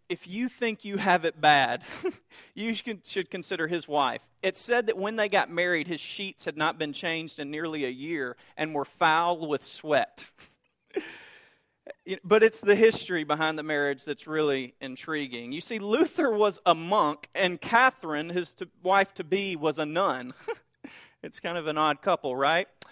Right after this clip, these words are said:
But Luther had discovered that it wasn't demanded in the Bible that a priest be unmarried, right?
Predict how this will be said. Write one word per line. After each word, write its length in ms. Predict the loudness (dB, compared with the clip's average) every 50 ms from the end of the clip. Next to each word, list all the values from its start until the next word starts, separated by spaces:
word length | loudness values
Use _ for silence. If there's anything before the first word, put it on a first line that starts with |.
| -20 -14 _
But 240 | 4 4 4 4 -2
Luther 400 | -2 0 0 0 2 2 2 4
had 240 | 6 6 4 4
discovered 640 | 2 -4 -4 -4 0 4 4 4 6 4 2 0 2
that 140 | 0 0 0
it 120 | 0 -2
wasn't 480 | 2 4 4 4 4 2 -2 -8 -6 -4
demanded 600 | -6 -4 -2 -2 -2 0 0 -2 -2 -2 -2 -2
in 120 | -2 -4
the 60 | -4 0
Bible 400 | 2 2 4 4 2 2 0 -2
that 120 | -2 -4
a 40 | -6
priest 400 | -4 -6 -8 -6 -6 -8 -10 -6
be 140 | -6 -4 -2
unmarried, 640 | -2 -4 -4 -4 -4 -4 -2 -2 -4 -6 -6 -2
right? 320 | 2 4 4 4 2 0